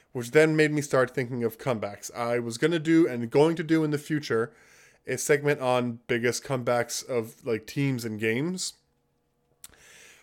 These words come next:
But then it got me thinking of the Geno Smith, "They wrote me off, but I ain't right back."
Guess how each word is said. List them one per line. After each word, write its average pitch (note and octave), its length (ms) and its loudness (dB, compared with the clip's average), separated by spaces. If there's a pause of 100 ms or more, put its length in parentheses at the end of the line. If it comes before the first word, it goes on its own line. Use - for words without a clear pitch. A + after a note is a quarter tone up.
(100)
But B2 120 -2
then E3+ 280 6
it D3 180 0
got D#3+ 200 4
me D#3 80 2
thinking D3 480 -2
of B2+ 300 0
the B2+ 400 -4 (500)
Geno D3 360 4
Smith, E3 580 2 (580)
"They C#3 140 8
wrote D#3 240 10
me D#3 180 4
off, C#3 340 6
but C3+ 120 4
I D3 80 10
ain't E3+ 180 6
right C#3+ 340 4
back." C3 420 2